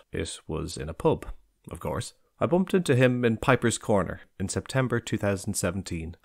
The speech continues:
I was there hosting a new pub pub crawl with my pal Lishuk,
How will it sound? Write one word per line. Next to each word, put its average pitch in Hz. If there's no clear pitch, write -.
I 92
was 92
there 147
hosting 107
a 87
new 123
pub 95
pub 117
crawl 82
with -
my 82
pal 82
Lishuk, 92